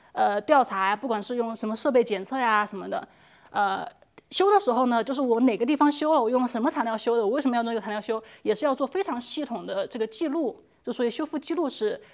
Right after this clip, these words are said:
就是我们现代的文物保护一个非常重要的东西，而这份修复记录会永远的需要跟这个文物一起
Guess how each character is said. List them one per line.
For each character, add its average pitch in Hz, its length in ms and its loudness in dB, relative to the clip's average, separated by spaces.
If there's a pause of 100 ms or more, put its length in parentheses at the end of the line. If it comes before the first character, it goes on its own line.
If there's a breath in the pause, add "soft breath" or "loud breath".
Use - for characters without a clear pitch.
(120 loud breath)
就 247 100 -6
是 208 180 -4 (280)
我 220 120 0
们 196 120 -2
现 349 260 2
代 262 160 2
的 190 300 -4
文 214 160 -6
物 - 20 -6
保 196 160 -4
护 226 140 -2
一 214 80 -6
个 208 80 -4
非 269 120 -10
常 226 160 -4
重 269 140 -4
要 220 60 -2
的 190 80 -4
东 185 120 -8
西， - 160 -10 (160 loud breath)
而 240 120 -2
这 330 100 -2
份 302 100 6
修 311 120 0
复 330 100 -2
记 320 140 -4
录 277 120 0
会 247 140 -4
永 208 220 -2
远 233 120 -4
的 190 120 -10
需 - 200 -12
要 220 160 0
跟 233 220 -6
这 294 160 -8
个 226 60 2
文 185 240 -4
物 240 200 -2 (220 loud breath)
一 311 100 0
起 - 460 -8